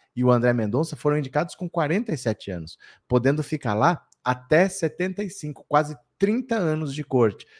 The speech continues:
de propósito. Mas eles já estão começando a dialogar com o governo Lula. Não quer dizer que eles vão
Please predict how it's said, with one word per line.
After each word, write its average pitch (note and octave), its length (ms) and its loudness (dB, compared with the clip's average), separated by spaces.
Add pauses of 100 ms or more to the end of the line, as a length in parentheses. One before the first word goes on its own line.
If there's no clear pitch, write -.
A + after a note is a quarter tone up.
(160)
de C3 240 2
propósito. B2 760 0 (220)
Mas F3+ 720 2 (540)
eles F3+ 280 -2
já F3+ 200 2
estão F3+ 380 0
começando D3 760 0 (920)
a B2+ 100 0
dialogar D#3 640 0
com D#3+ 140 -10
o D3+ 40 -10
governo D#3 380 0
Lula. A#2 340 0 (300)
Não D3 140 0
quer F#3 160 0
dizer F3+ 200 0
que F#3 80 -4
eles E3+ 140 0
vão D3 400 -4